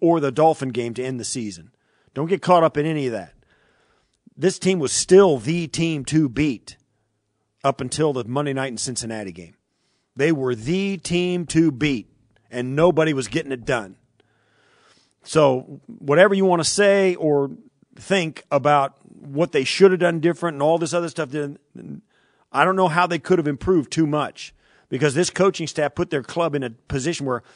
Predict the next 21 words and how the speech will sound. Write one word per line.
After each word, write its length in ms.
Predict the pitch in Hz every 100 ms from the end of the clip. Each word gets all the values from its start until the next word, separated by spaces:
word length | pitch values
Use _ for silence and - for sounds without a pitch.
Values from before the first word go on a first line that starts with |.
| _ _ -
they 140 | 143
were 220 | 156 139 139
a 120 | 131
compl-, 680 | - - 127 - - - 143 - _ _ _ _ _
<laughs> 720 | _ _ _ _ _ _ -
a 260 | 147 131 - _ _ _ _ _ _ _ _ _ -
quarterback 460 | 202 247 208 196
sneak 340 | - 190 196 -
for 140 | 160
no 240 | 147 170
gain, 460 | 180 175 156 165 190 _ _ _ _ _ _ _ _ _ _ _ _ _ _ _ _ _ -
a, 420 | 156 151 135 123 127 _ _ -
uh, 220 | 131 123
what 380 | 139 - 160 175
was 100 | -
the 160 | 147
other 160 | 147 143
one? 220 | 127 123
The, 280 | 120 123 120
uh, 200 | 117 107 104 _ _ _ _ _ _ _ _ _
the, 260 | 120 127